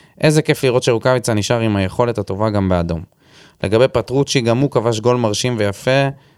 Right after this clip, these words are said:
יפה לראות שרוני ממשיך לתת לו צ'אנסים בהרכב. אור דדיה, נקודת האור שלי במשחק הזה, שרק מראה כמה הוא חסר,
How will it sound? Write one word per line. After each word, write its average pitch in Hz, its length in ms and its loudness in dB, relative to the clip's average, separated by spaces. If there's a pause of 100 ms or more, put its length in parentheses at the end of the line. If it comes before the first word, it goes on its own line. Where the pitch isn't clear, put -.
(140)
יפה 101 260 0
לראות 131 240 2
שרוני 123 320 0
ממשיך 113 300 -2
לתת 117 240 -2
לו 110 120 0
צ'אנסים 104 400 -2
בהרכב. 92 360 -4 (640)
אור 139 180 4
דדיה, 135 300 4
נקודת 123 380 0
האור 123 200 2
שלי 120 180 0
במשחק 110 400 -2
הזה, 120 140 0
שרק - 340 -4
מראה 120 200 -2
כמה 120 240 -2
הוא 110 80 -2
חסר, 117 420 -6